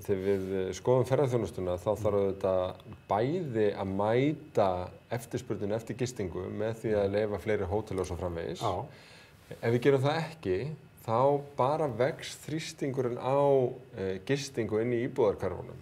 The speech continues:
Speaker 1: og þá ýtist hún út eins og við sjáum ákveðna tilhneigingu til, sérstaklega miðsvæðis.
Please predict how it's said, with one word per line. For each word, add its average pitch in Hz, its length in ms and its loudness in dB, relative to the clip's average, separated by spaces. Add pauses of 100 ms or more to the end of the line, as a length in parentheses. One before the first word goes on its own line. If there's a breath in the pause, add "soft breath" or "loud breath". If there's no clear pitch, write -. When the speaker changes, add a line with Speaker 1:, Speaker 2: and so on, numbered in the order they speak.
(100)
Speaker 1:
og - 100 -12
þá 104 80 0 (160)
ýtist 131 400 -4
hún 101 160 -4
út 120 400 -6
eins 90 160 -6
og 90 80 -6
við - 80 -10
sjáum 110 320 4
ákveðna 90 320 -4
tilhneigingu 104 400 -2
til, 92 240 -2
sérstaklega 117 480 0
miðsvæðis. 131 560 0